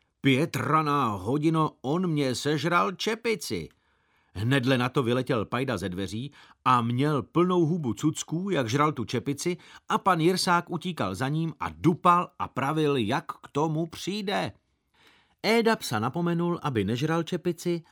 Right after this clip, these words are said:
a Pajda po něm šilhal a měl ocásek zatažený. A pak pravil, že má mapu Itálie, kterou probádá, aby jsme věděli,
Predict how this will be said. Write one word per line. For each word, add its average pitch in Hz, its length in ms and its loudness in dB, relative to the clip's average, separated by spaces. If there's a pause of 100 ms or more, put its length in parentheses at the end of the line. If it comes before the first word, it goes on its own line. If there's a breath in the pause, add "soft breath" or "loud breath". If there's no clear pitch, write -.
a 101 120 0
Pajda 175 340 2
po 175 120 -2
něm 98 200 -2
šilhal 156 540 0 (180 loud breath)
a 113 100 0
měl 127 240 4
ocásek 113 500 -2
zatažený. 87 600 -4 (1000 loud breath)
A 214 140 2
pak 214 280 -4
pravil, 190 460 2
že 165 140 0
má 170 180 0
mapu 165 300 -4
Itálie, 92 560 -6
kterou 139 300 2
probádá, 92 880 -2
aby 151 240 0
jsme 98 220 -4
věděli, 147 540 -2